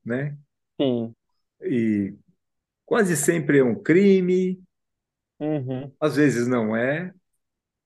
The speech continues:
Speaker 1: às vezes o crime nem foi cometido, né?
Speaker 2: É, é verdade.
Speaker 1: E, enfim, instiga essa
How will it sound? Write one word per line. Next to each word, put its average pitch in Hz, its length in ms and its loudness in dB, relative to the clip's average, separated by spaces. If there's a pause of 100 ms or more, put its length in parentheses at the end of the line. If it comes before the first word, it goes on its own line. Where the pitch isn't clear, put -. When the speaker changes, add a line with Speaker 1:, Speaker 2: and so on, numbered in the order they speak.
Speaker 1:
às 117 200 -6
vezes 131 180 2
o 123 80 -2
crime 139 300 2
nem 139 160 0
foi 147 200 -2
cometido, 139 760 -4 (240)
né? 131 360 -2
Speaker 2:
É, 143 240 0 (340)
é 147 120 -6
verdade. 123 640 -4 (220)
Speaker 1:
E, 107 1040 0 (920)
enfim, 151 600 -2
instiga 147 840 0
essa 170 460 -6